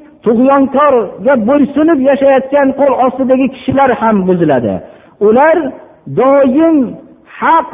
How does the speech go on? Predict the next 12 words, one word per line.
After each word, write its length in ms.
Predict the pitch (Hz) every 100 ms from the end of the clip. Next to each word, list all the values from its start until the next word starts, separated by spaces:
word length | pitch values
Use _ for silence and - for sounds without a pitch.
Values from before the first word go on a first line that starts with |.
| 220
nohaq 500 | 233 269 254 269 294
so'zni 360 | - 254 208 254
qabul 340 | - 240 240 240
qiladigan 520 | 240 240 214 220 220
holatga 560 | 196 180 196 190 175 202
tushib 220 | - -
qolishadilar. 540 | 143 117 110 90 78 - - _ _ _
Mana 220 | - 214 269
bu 140 | 247
narsa 320 | 294 277 254 262
bilan 300 | 240 294 285 262 - -
ulardagi 680 | 208 254 262 233 254 285